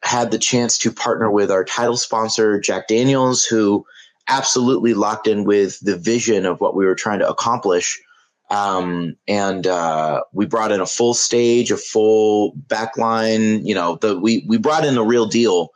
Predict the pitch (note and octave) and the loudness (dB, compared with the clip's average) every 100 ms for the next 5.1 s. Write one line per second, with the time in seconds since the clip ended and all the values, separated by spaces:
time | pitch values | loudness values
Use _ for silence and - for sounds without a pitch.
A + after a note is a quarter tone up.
0 | - - _ A2 A2 A2+ A#2+ - - B2 | -20 -20 _ -2 0 2 0 -2 -4 -2
1 | B2 A#2 G2+ - C#3+ C#3 A2+ G#2+ A2 G2+ | 0 0 -2 -2 0 2 2 0 0 0
2 | - G#2+ A2+ A2+ G#2+ A2 G2+ G2+ F#2+ G#2+ | 0 0 2 2 0 0 0 0 -2 -2
3 | E2+ F2+ - - A#2 A2+ G2+ - G2+ - | -2 -2 -4 -2 0 0 0 -2 -2 -4
4 | F2+ F#2 G2 F2+ - G#2+ F#2+ F#2+ G#2+ G#2 | -2 0 0 -2 -4 -4 -4 -2 -2 0
5 | F#2+ | 0